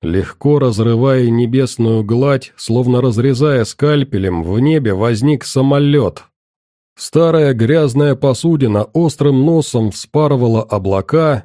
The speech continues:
нарушая покой и тишину леса ревом дюзов, оставляющих за собой инверсионный след, будто шрам на небесной коже. Серый от грязи и старости борт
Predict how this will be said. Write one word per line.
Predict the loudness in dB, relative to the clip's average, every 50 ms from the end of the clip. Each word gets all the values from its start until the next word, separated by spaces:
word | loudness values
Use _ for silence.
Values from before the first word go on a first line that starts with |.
| _ -8
нарушая | -4 -2 -2 -2 -2 0 0 2 2 2 0
покой | 0 -2 -2 -2 0 0 2 2 2 2
и | 0 -2 -4
тишину | -2 0 -2 0 0 0 2 2 2 2
леса | 2 2 2 0 0 0 0 -2 0 2
ревом | 2 2 2 0 0 0 0 -2 -4 -2
дюзов, | -2 0 2 2 2 2 0 -2 -2 -2 -4 -6
оставляющих | -6 -4 -2 -2 -2 0 0 0 0 2 0 0 -2 -2 0 -2 -2 -2 -4
за | -4 -4 -4
собой | -2 0 -2 -2 0 2 2 2 2 0 0 0
инверсионный | 0 2 2 2 2 0 0 -2 -2 0 2 2 2 2 2 2 2 2 0
след, | 0 -2 -2 0 0 0 0 -2 -4 -10 -12
будто | -6 -2 -2 -2 -2 _ _ -2 -2 -2
шрам | -2 -2 0 0 2 2 2 2 2
на | 2
небесной | 2 2 0 0 0 0 0 0 0 0 0 0 0
коже. | -2 -2 0 0 0 0 -2 -2 -4 -4 -6 _ _ _ _ _ _ _ _ _ _ _ _ _ _ _ -14
Серый | -10 -4 0 2 2 4 4 2 2 0
от | 0 0 0 0 0
грязи | 0 0 2 2 2 2 2 2 0
и | -2 0 0 -2
старости | -2 -2 0 0 2 2 2 0 -2 -2 -4 -4
борт | -4 0 0 2 2 2 0 -2 -8